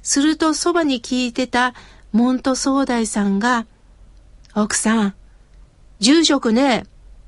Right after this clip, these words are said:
口が固いってことですよ。ベラベラ喋らんのですわ。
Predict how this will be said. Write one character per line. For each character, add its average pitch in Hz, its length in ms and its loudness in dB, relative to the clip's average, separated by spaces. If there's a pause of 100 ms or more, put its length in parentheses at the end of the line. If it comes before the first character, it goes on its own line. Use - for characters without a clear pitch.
(320)
口 226 300 2
が 247 140 2
固 240 320 0
い - 20 -2
っ 240 60 -8
て 240 120 -2
こ 233 140 -2
と 226 100 -2
で 220 120 0
す 214 160 -4
よ。 220 200 -2 (920)
ベ 262 180 6
ラ 269 180 2
ベ 214 120 2
ラ 208 120 2
喋 226 340 0
ら 294 160 2
ん 311 80 0
の 302 80 0
で 254 160 0
す 226 140 -6
わ。 180 200 0